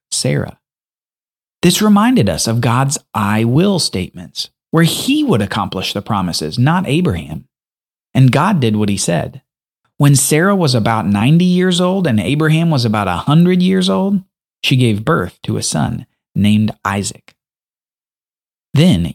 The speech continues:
years later, we saw the sobering event where God tested Abraham, asking him to sacrifice Isaac, the son of the promise. There, in the region of Moriah, we saw the boy Isaac climb the mountain with the wood on his back,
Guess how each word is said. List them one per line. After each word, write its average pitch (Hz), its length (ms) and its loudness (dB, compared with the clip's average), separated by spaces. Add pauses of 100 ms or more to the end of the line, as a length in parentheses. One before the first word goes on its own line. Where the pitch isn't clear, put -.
years 156 400 2
later, 151 320 0
we 92 120 -4
saw 98 200 -2
the 120 100 0
sobering 175 560 2
event 160 420 0 (360)
where 143 140 0
God 151 380 -2
tested 117 480 -2
Abraham, 87 680 -10 (420)
asking 156 400 2
him 208 180 6
to 208 100 0
sacrifice 156 680 -2 (100)
Isaac, 101 540 -4 (240)
the 117 140 -2
son 90 480 -2
of - 180 -16
the - 80 -8
promise. - 640 -6 (880)
There, 113 460 2
in 92 120 0
the 104 100 4
region 139 420 2
of 151 80 0
Moriah, 143 580 -2 (380)
we 156 100 4
saw 160 180 2
the 156 100 2
boy 151 320 2
Isaac 143 420 -2
climb 151 420 2
the 165 80 2
mountain 151 400 0
with 98 140 -4
the 104 120 -4
wood 110 200 0
on 127 140 0
his 131 160 -2
back, - 420 -8